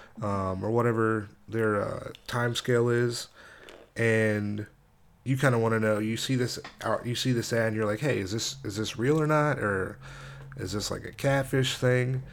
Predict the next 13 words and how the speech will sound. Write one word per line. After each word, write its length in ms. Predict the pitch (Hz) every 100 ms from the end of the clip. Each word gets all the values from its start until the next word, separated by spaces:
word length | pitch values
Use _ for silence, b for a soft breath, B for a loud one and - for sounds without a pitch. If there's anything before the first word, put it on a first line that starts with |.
| B B B -
Um, 720 | 104 98 98 95 92 95 101 - - - - - - -
I 80 | 104
would 160 | 135 135
say 300 | 117 110 110
Google, 560 | 95 123 131 135 131
Google 300 | 104 117 139
the 80 | 143
telephone 380 | 135 147 135 110
number, 240 | 95 92 104
Google 340 | 113 135 135
the 100 | 131
email 260 | 139 113 98
address, 440 | 95 90 87